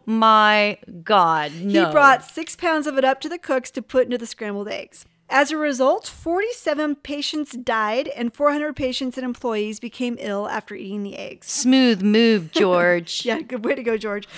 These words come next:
Speaker 2: The
Speaker 1: Wow.
Speaker 2: the cooks kept silent about this little discovery before cracking under the pressure of repeated questioning by investigators. Apparently, it was against the rules to have a mental patient help you in the
Speaker 1: Duh.
Speaker 2: hospital kitchen, but due
Speaker 1: Yeah.
Speaker 2: to short staffing, they bent the rules and they allowed George to help.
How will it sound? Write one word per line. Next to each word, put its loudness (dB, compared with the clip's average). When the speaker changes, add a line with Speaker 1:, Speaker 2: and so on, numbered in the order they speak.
Speaker 2:
The -6
Speaker 1:
Wow. -2
Speaker 2:
the -6
cooks -6
kept -8
silent -4
about -2
this -8
little -2
discovery -6
before 2
cracking -4
under -4
the -4
pressure -8
of -6
repeated -6
questioning -8
by -4
investigators. -12
Apparently, -2
it 0
was 4
against -4
the -6
rules -2
to -6
have -8
a -6
mental -4
patient -8
help 2
you 4
in 4
the 2
Speaker 1:
Duh. -4
Speaker 2:
hospital -2
kitchen, -8
but -4
due -4
Speaker 1:
Yeah. 0
Speaker 2:
to -4
short -4
staffing, -8
they -6
bent -10
the -10
rules -6
and -10
they -8
allowed -8
George -10
to -14
help. -16